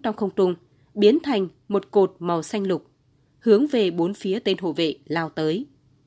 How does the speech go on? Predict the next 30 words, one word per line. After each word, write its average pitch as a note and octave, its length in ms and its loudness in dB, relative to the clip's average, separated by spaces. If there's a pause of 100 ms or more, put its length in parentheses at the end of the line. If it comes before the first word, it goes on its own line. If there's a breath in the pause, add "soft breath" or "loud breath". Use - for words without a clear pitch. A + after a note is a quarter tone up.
(640)
Bốn F#3 360 2
tên F#3 160 2
hộ F3 160 -4
vệ D3+ 220 0
kinh F#3 240 -2
hãi, G#3+ 320 -6 (280)
ào G3 160 2
ào F3+ 240 -2
phát D4 320 -4
chiêu A3+ 280 2 (140)
đối F#3 140 0
phó F#3+ 360 -2
với G3 300 -2
cột F#3 240 2
màu D#3 160 -4
xanh E3+ 200 -8
lục D#3+ 200 -4 (100)
đang E3+ 320 -6
bay E3+ 160 -6
tới. E3 380 -2 (2000)
Những A3 360 4
chiếc E4+ 240 0
lá G3 120 2
cây G#3 280 0
bên G3 200 0
trong G3+ 260 -4
cột F#3 260 0
màu E3+ 100 -2
xanh G3+ 220 -6
lục F#3 200 -4